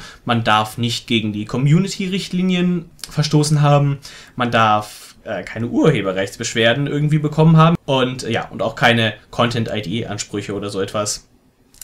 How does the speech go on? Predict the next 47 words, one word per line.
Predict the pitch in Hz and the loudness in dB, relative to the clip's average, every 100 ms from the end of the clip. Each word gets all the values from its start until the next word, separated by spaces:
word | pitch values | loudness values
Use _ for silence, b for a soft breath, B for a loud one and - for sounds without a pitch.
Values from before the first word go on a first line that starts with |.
| - | -18
dürfen | 127 139 139 143 | -4 0 0 0
auf | - 131 123 | -2 -4 -4
dem | 123 | -6
Konto | 123 120 127 | -4 -4 -4
sein. | 98 92 | -6 -6
Und | |
wenn | 104 104 | -8 -2
das | - 294 | -2 0
alles | - 131 117 - | -2 -2 -4 -2
cool | 220 214 | 2 2
ist, | 202 | 2
also | 139 131 | 0 -4
wenn | 127 | -4
man | 131 | -4
sich | 120 117 - B B B B B | -2 -4 -6 B B B B B
schön | - 117 98 | -2 0 0
benommen | 113 196 190 180 | 2 4 4 2
hat | 175 | 2
auf | 156 | 0
seinem | 156 151 131 | 2 2 0
Account, | 131 135 143 139 | 0 2 2 -2
was | - - - - | -6 -8 -10 -12
wir | 98 | -10
natürlich | 98 113 127 120 | -6 -2 -2 0
alle | 175 | 2
haben, | 196 120 170 - B B B B B | 2 0 -4 -8 B B B B B
dann | 202 277 | -2 0
kann | 170 | 2
man | 196 185 | 2 4
sich | 160 160 | 2 2
eben | 151 147 135 | 0 0 2
hier | 151 | 2
mit | 156 - | 2 2
einem | 170 160 | 0 0
Klick | 185 160 | 0 -2
auf | |
diesen | 139 135 | -4 -6
Bestätigen-Button | 117 113 151 165 160 143 120 120 123 | -6 -2 0 0 0 0 0 0 -2
hier | 117 113 107 | 0 0 -2
als | 104 104 | -4 -6
Partner | - 123 143 110 | -8 -8 -6 -6
bestätigen | 107 135 180 120 | -4 -4 -2 -2
lassen. | 107 110 147 | -2 -2 -2
Da | 120 | 0
muss | 143 147 | 0 2
man | 139 | 0
dann | 131 117 120 | 2 0 -2